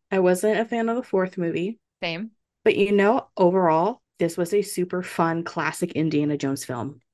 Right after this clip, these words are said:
Speaker 1: I loved it. Indiana Jones is my inspiration to study archaeology for my undergrad. I love the references to the older movies, and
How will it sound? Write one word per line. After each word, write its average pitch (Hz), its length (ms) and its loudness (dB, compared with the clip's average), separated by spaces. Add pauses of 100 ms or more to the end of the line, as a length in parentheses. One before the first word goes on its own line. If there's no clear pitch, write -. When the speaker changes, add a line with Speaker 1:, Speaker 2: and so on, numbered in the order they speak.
Speaker 1:
I 160 600 4
loved 147 320 -2
it. 165 320 -4 (320)
Indiana 180 480 2
Jones 180 260 0
is 165 100 -4
my 165 100 -2
inspiration 165 580 -6
to 165 80 -4
study 165 320 -4
archaeology 165 600 -2
for 170 140 -8
my 156 160 -6
undergrad. 180 520 -2 (240)
I 214 100 2
love 214 220 6
the 226 80 0
references 214 600 0
to 175 100 -4
the 170 160 -6
older 202 300 2
movies, 226 640 -2 (160)
and 185 680 -4